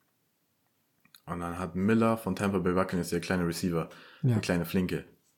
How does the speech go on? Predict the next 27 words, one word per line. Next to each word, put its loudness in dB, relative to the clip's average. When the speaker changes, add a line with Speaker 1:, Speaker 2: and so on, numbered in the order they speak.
Speaker 1:
So, 2
ähm, -2
normal 0
müsste -2
Green 2
Bay 4
sich -2
nach -2
oben 0
setzen, 0
ne? 0
Die -8
Safeties 0
over 2
the 0
top. -4
Speaker 2:
Ach -2
ja, 2
ich -2
weiß, 0
Speaker 1:
Und 4
Speaker 2:
was 4
Speaker 1:
noch 2
Speaker 2:
du -2
Speaker 1:
ein, 2
Speaker 2:
meinst, -4
ja. -6